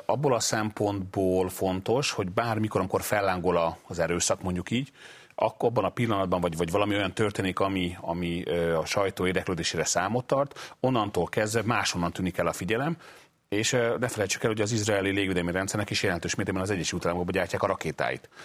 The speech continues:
Tehát onnantól kezdve, hogy, ö, hogy Ukrajnának is, Izraelnek is nagyon hasonló eszközökre van szüksége, tüzérségi lőszerekre,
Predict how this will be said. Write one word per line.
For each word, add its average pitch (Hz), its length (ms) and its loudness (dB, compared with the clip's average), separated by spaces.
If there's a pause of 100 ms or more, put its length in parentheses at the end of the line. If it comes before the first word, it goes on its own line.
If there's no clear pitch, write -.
(180)
Tehát 76 180 -2
onnantól 123 420 0
kezdve, 107 340 0
hogy, 87 320 0
ö, 85 160 2
hogy 82 240 -2
Ukrajnának 98 640 -2
is, - 140 -6
Izraelnek 104 480 0
is 92 120 -6
nagyon 110 220 -2
hasonló 101 340 0
eszközökre 90 360 -2
van 85 120 2
szüksége, 80 400 -2
tüzérségi 110 520 -2
lőszerekre, 90 600 0